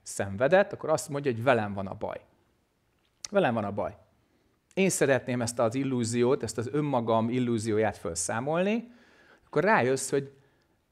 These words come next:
az egoitás meg a személyiség azért tényleg nem ugyanaz. Tehát tudok én normális is lenni, akkor, hogyha az egókérgemet hátrahagyom, és a személyiségemet pedig természetesen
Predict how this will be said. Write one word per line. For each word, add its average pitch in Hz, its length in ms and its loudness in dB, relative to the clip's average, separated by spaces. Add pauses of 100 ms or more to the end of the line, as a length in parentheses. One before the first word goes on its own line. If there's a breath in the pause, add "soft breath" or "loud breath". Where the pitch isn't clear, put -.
(120)
az 127 120 -4
egoitás 165 540 2
meg 113 140 -4
a 113 40 -2
személyiség 117 600 -2
azért 123 260 0
tényleg 123 300 0
nem 104 160 -4
ugyanaz. 95 580 -6 (340)
Tehát - 160 -8
tudok 185 320 2
én 143 100 6
normális 131 600 0
is - 180 -6
lenni, 123 640 -2 (560)
akkor, 175 480 4
hogyha 143 240 0
az 135 80 2
egókérgemet 117 880 0
hátrahagyom, 156 840 0
és - 120 -12
a - 40 -10
személyiségemet 120 920 -2
pedig 110 240 -6
természetesen 117 1000 -4